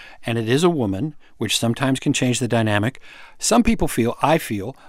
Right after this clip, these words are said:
that the one moment that he had in which he probably came off the worst in all the Republican debates was when he was called out by Carly Fiorina, who was the only woman who was running,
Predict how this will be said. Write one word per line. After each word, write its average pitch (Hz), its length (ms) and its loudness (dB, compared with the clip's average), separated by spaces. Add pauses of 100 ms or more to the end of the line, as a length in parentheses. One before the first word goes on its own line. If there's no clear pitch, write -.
that 117 160 -8
the 135 60 -4
one 156 280 4
moment 165 320 2
that 123 140 -2
he 123 160 -4
had 117 280 0
in 107 160 -4
which 107 160 -4
he 110 240 -4
probably 139 500 -2
came 113 260 -2
off 104 220 -6
the 110 80 -10
worst 120 500 0
in 117 140 -6
all 151 280 4
the 185 100 4
Republican 135 460 0
debates 98 420 -2 (320)
was 123 160 -2
when 151 120 6
he 147 60 6
was 139 120 4
called 107 280 -4
out 101 220 -4
by 104 280 -2 (500)
Carly 104 260 0
Fiorina, 127 480 -4 (540)
who 120 160 0
was 110 200 0
the 107 180 -2
only 139 280 4
woman 139 580 0
who 120 100 -6
was 98 240 -8
running, 98 420 -8